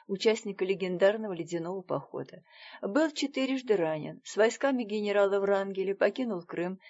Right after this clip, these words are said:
и эмигрировал сначала в русский военный лагерь на острове Лемнос,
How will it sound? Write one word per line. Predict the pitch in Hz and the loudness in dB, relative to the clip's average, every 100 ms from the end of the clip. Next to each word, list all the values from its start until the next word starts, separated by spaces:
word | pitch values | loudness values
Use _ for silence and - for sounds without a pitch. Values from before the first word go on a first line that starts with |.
| - - | -14 -4
и | 294 - | -2 0
эмигрировал | 226 220 180 180 175 170 170 | 0 2 4 4 4 2 0
сначала | - 190 196 202 196 190 - | 0 0 4 6 6 6 4
в | 175 202 | 0 2
русский | 208 196 - 180 | 2 0 0 2
военный | 175 170 170 165 165 | 2 0 -2 -2 0
лагерь | 160 151 151 165 | 0 0 -2 -6
на | 170 180 - | -2 -2 0
острове | 170 - 160 156 156 | -2 -2 -4 -2 0
Лемнос, | 170 240 247 240 | 0 0 -2 -8